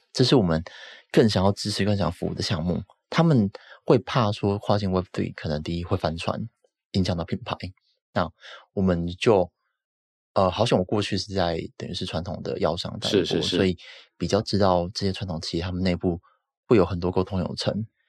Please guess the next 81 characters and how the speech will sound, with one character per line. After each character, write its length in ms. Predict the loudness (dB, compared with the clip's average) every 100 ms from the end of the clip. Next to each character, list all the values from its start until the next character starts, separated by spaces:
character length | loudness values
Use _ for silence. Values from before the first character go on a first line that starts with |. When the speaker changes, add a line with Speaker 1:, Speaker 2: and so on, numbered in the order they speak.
| -2
Speaker 2:
嗯。 200 | 0 2
Speaker 1:
会 100 | 4
有 60 | 2
很 140 | 0
多 160 | -2 0
的 220 | 2 2
沟 120 | 2 -2
通 180 | -2 -2
成 260 | -2 -2
本。 200 | 0 0 -2 _
Speaker 2:
<clears throat> 160 | -4
对。 100 | 2
Speaker 1:
但 140 | 2 2
相 320 | 2 0 0
反 220 | -2 -2
的， 240 | -4 -6 -4
他 160 | -2
手 160 | -2 -2
上 160 | -2 -2
有 80 |
更 200 | 0 -2
多 120 | 0 -4
的 60 |
资 220 | -4 -8
源， 120 | -6 -4
Speaker 2:
啊， 80 | -2 -2
是。 280 | 0 -2 2
Speaker 1:
真， 220 | 4 4
真 180 | 4 4
正 120 | 4 4
的 80 |
人 220 | 2 0 -2
进 160 | -4
来。 260 | -4 -6 -4
对， 120 | 0
所 120 | 4
以 40 | 4 2 -2 _
Web 160 | -2 0
three， 200 | 0 0
以 120 | 2
Web 180 | 2 0
three 200 | 2 2
的 100 | 2
从 180 | 0 0
业 100 | 0
者 80 | -2
来 100 | -4
说， 160 | -4
我 80 | -4
们 140 | -4
今 120 | -2 -2
年 220 | -2 -4
反 120 | -4 -2
而 40 |
更 180 | -2 -4
期 140 | -4
待 200 | -2 -2 -4 -16 -18 -20 -14 -2
更 160 | 2
多 160 | 2 2
Web 140 | 2 0
two 160 | -6 -6
可 140 | -6
以 80 | -8
进 180 | -6 -4
来。 300 | -4 -4 -8 _ _
然 160 | -4 -2
后 240 | 2 2
Checky 400 | 2 0 0 0
这 80 | 0
个 40 | 0
项 140 | 0
目， 140 | 0
所 160 | 2 0
以 60 | 0
是 160 | 0
我 40 | 0
们 80 |
大 160 | 0 -2
力 140 | -2
支 180 | -2 -4
持， 280 | -2 -4